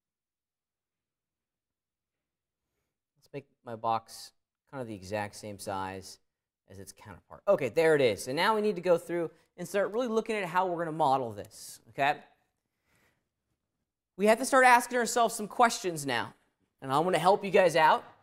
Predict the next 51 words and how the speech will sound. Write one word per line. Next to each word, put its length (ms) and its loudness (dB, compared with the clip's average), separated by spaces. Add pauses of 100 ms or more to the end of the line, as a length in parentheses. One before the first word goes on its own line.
(160)
to 100 -12
visualize 560 0
what 120 -8
we're 80 -8
going 300 -2
for 220 -6
here, 280 -8 (300)
okay? 260 0 (380)
Here's 280 -6
my 140 4
rough 320 8
model. 320 6
If 100 -2
I 100 2
unhide 460 0
the 80 2
rest 300 -2
of 40 -6
my 120 -4
scene, 480 -8 (260)
looking 100 -2
up 120 -2
here 100 -2
at 100 -4
the 60 -10
ground, 600 0 (580)
and 220 -6 (540)
this 140 -8
is 60 -6
actually 360 -2
really 160 -4
cool, 260 -8
by 120 -2
the 80 -6
way. 160 -4
I 100 -6
for-, 220 -12
I 100 -2
was 140 -2
gonna 160 -6
mention 280 -6
this 180 -12
earlier, 460 -4 (720)
uh, 540 0
but 300 -4 (100)
we'll 160 -8
get, 220 -4 (300)
or 280 -2
I 40 4
was 120 2
gonna, 200 -8